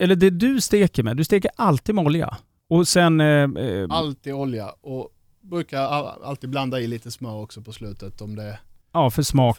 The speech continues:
Speaker 2: för smakens skull,
Speaker 1: skull
Speaker 2: ja.
Speaker 1: då. Ja, och, eh, och olja klarar ju värme bättre än smör. Så där om, om jag skulle, om, om jag, för det gör ju jag, jag steker ju smör,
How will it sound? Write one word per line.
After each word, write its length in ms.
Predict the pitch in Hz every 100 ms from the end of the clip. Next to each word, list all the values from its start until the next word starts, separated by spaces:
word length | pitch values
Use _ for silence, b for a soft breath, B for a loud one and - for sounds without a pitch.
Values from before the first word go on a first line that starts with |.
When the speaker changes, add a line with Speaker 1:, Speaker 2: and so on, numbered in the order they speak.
| 143
Speaker 2:
för 60 | 135
smakens 360 | 117 98 - -
skull, 120 | -
Speaker 1:
skull 180 | 110 90
Speaker 2:
ja. 60 |
Speaker 1:
då. 280 | 90 78 104 -
Ja, 240 | 233 104 -
och, 340 | 151 139 -
eh, 540 | 113 143 131 123 123 120
och 280 | 143 147 175
olja 280 | 165 160 165
klarar 340 | - 156 147
ju 80 | 143
värme 340 | 143 131 123
bättre 380 | 123 117 - 120
än 120 | 110
smör. 340 | 107 117 101 95
Så 140 | -
där 240 | 113 117 117
om, 220 | 123 120
om 160 | 135
jag 120 | 131 131
skulle, 280 | 147 143 -
om, 300 | 190 170 180
om 300 | 208 220 208
jag, 440 | 170 185 113 117 120
för 100 | 139
det 60 |
gör 220 | 175 190 208
ju 80 | 123
jag, 240 | 92 87
jag 140 | 123 139
steker 340 | 165 175 185
ju 60 | 170
smör, 500 | 127 101 87 110